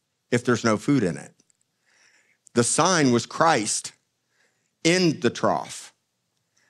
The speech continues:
And whenever you find God's presence, whenever you find a move of the Spirit, whenever you find power,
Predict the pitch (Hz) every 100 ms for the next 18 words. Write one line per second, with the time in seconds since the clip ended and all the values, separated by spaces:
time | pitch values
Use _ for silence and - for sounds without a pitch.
0 | _ _ _ _ _ _ _ _ _ -
1 | 117 131 135 156 180 180 175 160 165 160
2 | 156 147 - 160 156 170 185 - - _
3 | _ _ _ - 120 135 156 160 139 156
4 | 143 143 151 165 - _ - 113 127 151
5 | 143 117 - - - 147 156 139 120 135
6 | 156 143 143 139 113 104 135 135 143 151
7 | 185